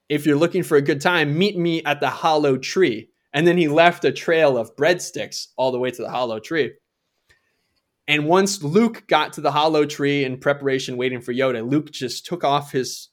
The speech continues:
entire outfit and started stroking, stroking his connection to the Force nonstop. Uh, and suddenly,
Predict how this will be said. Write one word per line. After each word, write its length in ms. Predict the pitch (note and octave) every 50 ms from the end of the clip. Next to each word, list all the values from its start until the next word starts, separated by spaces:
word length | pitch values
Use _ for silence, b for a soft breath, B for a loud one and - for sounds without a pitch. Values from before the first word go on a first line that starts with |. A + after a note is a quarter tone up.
| _
entire 540 | - B2 A#2 - - D3 D3 C#3+ C#3 B2+ B2 -
outfit 480 | B2+ C#3+ C#3+ C#3+ - C#3+ B2 A#2+ A#2+ _ _ _ _ _ -
and 100 | B2 A#2
started 440 | - - D#3 C#3+ C#3 B2+ A#2+ A#2+ _ - _ _ _ _ _ _ _ _ _ _ _
stroking, 720 | - - - - - D3+ C#3+ D3+ D#3+ D#3 - D3 B2+ C3 A#2+
stroking 520 | - - - D#3+ D#3 D3+ - - C#3 B2+
his 420 | B2 B2 A#2 A2+ - - - - _
connection 380 | - B2+ A#2+ C3 C#3 - C#3 A#2+
to 80 | - B2
the 80 | A2
Force 560 | G#2 - - A#2+ A#2 G2+ - - - - _ _ _ -
nonstop. 560 | D3+ B2 A#2+ B2 - - - - - D2+ _ _ _ _ _ _ _ _ _ _ _ _ _ _ _ _ _ _ _ _ _ -
Uh, 300 | C#3 C#3 C#3 C#3 C3 A#2 - - _ _ _
and 180 | D#3 D#3 D3+ C#3+
suddenly, 880 | C#3+ - - - G3+ G#3+ G3+ F3+ E3 D#3 D3+ D3 C#3+ D3 D3 C#3+ C#3+